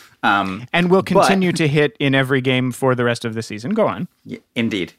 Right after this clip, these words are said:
Speaker 1: indeed. Um, but I, I, I do, I do think that when you, I think that the re-, the, the really interesting question facing Orioles management right now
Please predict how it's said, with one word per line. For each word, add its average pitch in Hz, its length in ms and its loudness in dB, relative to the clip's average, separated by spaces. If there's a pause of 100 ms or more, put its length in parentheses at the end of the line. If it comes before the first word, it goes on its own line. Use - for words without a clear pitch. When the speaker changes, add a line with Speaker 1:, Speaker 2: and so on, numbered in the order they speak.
(140)
Speaker 1:
indeed. 147 400 0 (320)
Um, 120 460 0 (140)
but 160 300 -2
I, 139 180 0
I, 151 240 0
I 135 120 0
do, 208 480 -2 (760)
I 131 120 -2
do 151 320 0
think 123 680 -4 (320)
that 107 680 -2 (360)
when 117 640 0 (1200)
you, 110 1120 0 (260)
I 131 60 2
think 208 180 0
that 220 120 0
the 165 100 2
re-, 139 180 0
the, 135 200 -2 (180)
the 117 120 -2
really 175 240 2
interesting 139 440 -2
question 101 600 -4 (500)
facing 110 680 -4
Orioles 110 340 2
management 95 480 -4
right 85 200 -2
now 80 400 -4